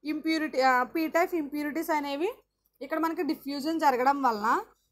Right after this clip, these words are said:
మనకి ఏంటంటే N type materials under the S A O two layer. N type materials అనేవి ఎస్ఏఓ టూ లేయర్‌కి under అంటే, ఆ, కింద మనకి ఎస్ఏఓ టూ లేయర్ షోన్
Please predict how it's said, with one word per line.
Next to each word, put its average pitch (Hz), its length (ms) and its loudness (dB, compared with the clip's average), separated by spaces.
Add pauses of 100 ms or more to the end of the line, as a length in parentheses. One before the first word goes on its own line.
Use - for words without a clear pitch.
(100)
మనకి 311 260 -2
ఏంటంటే 285 480 -2 (1400)
N 285 220 4 (160)
type 381 320 4
materials 339 480 4 (120)
under 294 240 0
the 320 160 4 (120)
S 294 160 -6
A 285 100 2
O 294 120 2
two 302 280 -2
layer. 226 240 0 (720)
N 262 200 2
type 339 340 2
materials 302 420 -2
అనేవి 277 420 2 (380)
ఎస్ఏఓ 311 460 0
టూ 320 160 -4
లేయర్‌కి 311 580 0 (1400)
under 285 340 0
అంటే, 339 260 2 (260)
ఆ, 269 180 0
కింద 302 340 -4
మనకి 339 440 -2
ఎస్ఏఓ 311 420 -2
టూ 311 160 -4
లేయర్ 311 420 0
షోన్ 302 320 0